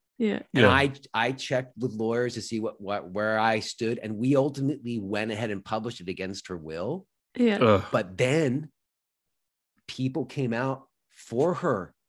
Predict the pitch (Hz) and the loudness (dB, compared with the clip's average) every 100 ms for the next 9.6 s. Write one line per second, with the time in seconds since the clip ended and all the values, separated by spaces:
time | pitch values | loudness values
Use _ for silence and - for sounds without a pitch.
0 | - 104 127 117 120 147 185 - 156 117 | -12 -8 -4 -2 0 0 0 -2 0 -2
1 | 107 127 135 - 139 127 104 104 123 180 | 0 0 0 -2 -2 0 0 0 0 0
2 | 127 110 117 - 110 117 104 87 87 95 | -2 -6 -6 -10 -4 -4 -4 -8 -10 -10
3 | 120 - - 95 - 135 - 220 208 220 | -10 -12 -10 -10 -4 -2 -2 -2 -2 -4
4 | 160 - - _ _ _ - 127 101 - | -8 -10 -20 _ _ _ 2 6 6 6
5 | 226 - 359 - 120 113 147 170 147 127 | 4 4 2 2 -2 -2 0 2 4 2
6 | 110 107 131 165 - 117 110 - 131 123 | 2 0 0 0 -4 -4 -4 -6 -4 -4
7 | - 117 131 135 110 107 - 147 139 120 | -6 -4 -4 -2 -4 -6 -6 -8 -6 -8
8 | 107 101 95 104 95 110 110 120 117 117 | -8 -10 -10 -10 -8 -8 -6 -4 -4 -6
9 | 113 110 147 180 151 123 | -8 -8 -10 -8 -12 -16